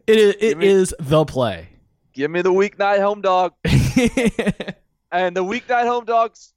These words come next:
Speaker 2: kinda, kinda screwed me last week, Arizona State, even though they really looked like the better team through a lot of that game. But I like Boston College here. Uh, I think they have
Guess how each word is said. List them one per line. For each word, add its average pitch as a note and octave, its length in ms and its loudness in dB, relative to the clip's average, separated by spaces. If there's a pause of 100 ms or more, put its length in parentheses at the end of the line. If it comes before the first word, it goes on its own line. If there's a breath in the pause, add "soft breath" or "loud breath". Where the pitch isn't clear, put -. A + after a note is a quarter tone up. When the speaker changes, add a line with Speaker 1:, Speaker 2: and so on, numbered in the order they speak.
Speaker 2:
kinda, A3 260 -6 (200)
kinda G3+ 180 -8
screwed G#3+ 240 -16
me A3 100 -14
last G3+ 280 -4
week, G3+ 220 -14
Arizona F#3+ 360 -8
State, F#3 400 -8
even E3+ 200 -14
though E3+ 120 0
they E3+ 140 -6
really F3 240 -6
looked E3 200 -8
like F3 120 -8
the E3 80 -14
better D#3+ 200 -6
team E3 240 -14
through D#3 140 -16
a D3+ 60 -6
lot D3 100 -2
of D#3+ 60 -4
that E3 120 -8
game. D3 300 -10 (540)
But D#3+ 300 0 (460)
I D#3 200 -2
like F3 440 -2
Boston F#3 480 -6
College G3 440 -4
here. C#3+ 340 -10 (1000)
Uh, C#3+ 480 -4 (180)
I C#3+ 140 -8 (160)
think F#3+ 520 -10 (1120)
they F#3 240 0
have F3 480 -2